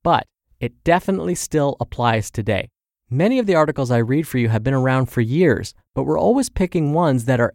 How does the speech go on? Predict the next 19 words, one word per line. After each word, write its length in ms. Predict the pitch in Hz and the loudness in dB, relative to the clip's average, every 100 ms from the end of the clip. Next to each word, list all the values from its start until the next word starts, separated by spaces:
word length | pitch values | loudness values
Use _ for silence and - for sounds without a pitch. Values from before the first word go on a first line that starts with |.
| - | -2
evergreen 560 | 139 135 113 117 98 - - | 0 0 0 0 -2 -6 -4
and 160 | 131 | -4
can 80 | 110 | -2
be 100 | 110 | -2
revisited 680 | 104 170 180 170 160 156 139 | 0 0 2 2 2 0 0
years 380 | 127 156 135 | 2 4 4
into 160 | 117 101 | 2 0
the 80 | 101 | -2
future. 460 | - 104 - 78 - _ _ _ _ | 0 0 0 -8 -10 _ _ _ _
So 160 | - | -6
I 60 | 120 | -6
promise 500 | - - 170 175 - | -2 0 2 2 0
you'll 120 | 123 | -4
still 260 | - - 202 | -2 -2 -2
find 340 | - 151 143 | 0 -2 -2
today's 360 | - 127 127 - | -4 0 0 0
post 400 | - 120 117 - | 0 0 0 -6
super 460 | - - 151 131 117 | -12 -4 -2 2 2
helpful. 420 | 104 - - - | 2 0 -4 -8